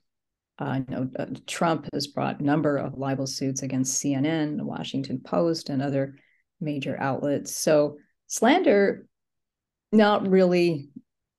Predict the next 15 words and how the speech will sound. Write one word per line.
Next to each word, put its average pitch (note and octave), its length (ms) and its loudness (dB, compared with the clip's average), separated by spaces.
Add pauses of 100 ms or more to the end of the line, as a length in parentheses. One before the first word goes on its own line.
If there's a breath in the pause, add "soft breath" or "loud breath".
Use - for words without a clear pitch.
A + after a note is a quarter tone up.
(260)
an E3+ 120 0
issue D3 460 0
in D#3 160 -2
American C#3+ 560 0
law. C3 300 -2
Libel G3 480 4
is C#3 200 -4
a C#3 60 -10
huge D3 640 -2 (380)
issue C#3+ 640 0
and, C3+ 260 0
and C3+ 160 0
highly, C3 400 -2 (180)
uh, C3 200 -2
litigated C#3 760 -4